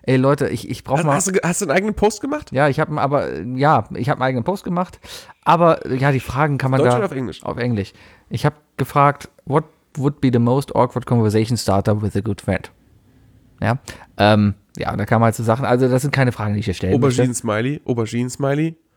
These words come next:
Speaker 1: Nee, da
Speaker 2: Was
Speaker 1: kommen so
Speaker 2: das
Speaker 1: Sachen
Speaker 2: Smiley?
Speaker 1: wie, „Your dad has a nice ass.“ Ist keine Frage, kann ich nicht beantworten, ja. Ähm, oder, „So, when you are planning on losing weight?“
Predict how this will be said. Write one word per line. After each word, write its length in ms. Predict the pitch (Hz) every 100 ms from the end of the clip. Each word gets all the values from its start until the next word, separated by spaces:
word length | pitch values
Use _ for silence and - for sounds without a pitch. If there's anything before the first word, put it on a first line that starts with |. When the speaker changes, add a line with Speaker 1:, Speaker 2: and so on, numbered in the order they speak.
| _
Speaker 1:
Nee, 80 | 117
da 40 | 127
Speaker 2:
Was 60 |
Speaker 1:
kommen 120 | 147 139
so 80 |
Speaker 2:
das 80 | 135
Speaker 1:
Sachen 120 | 139
Speaker 2:
Smiley? 280 | 139 131 123 - _ _ -
Speaker 1:
wie, 60 |
„Your 80 | 123
dad 240 | 120 135
has 160 | 143 123
a 40 |
nice 260 | 120 117 120
ass.“ 400 | 90 92 90 - _
Ist 160 | - -
keine 200 | 107 104
Frage, 340 | - 113 104
kann 200 | - 107
ich 140 | 107 -
nicht 320 | 101 - -
beantworten, 540 | 76 101 - - - -
ja. 200 | 98 120 - _ - - - _
Ähm, 400 | 113 110 107 104 - _
oder, 320 | - 113 113 104
„So, 560 | - 160 143 110 107 107
when 160 | 120
you 80 | 135
are 60 | 123
planning 340 | 123 131 131 127
on 120 | 113
losing 260 | 117 117 110
weight?“ 240 | 120 123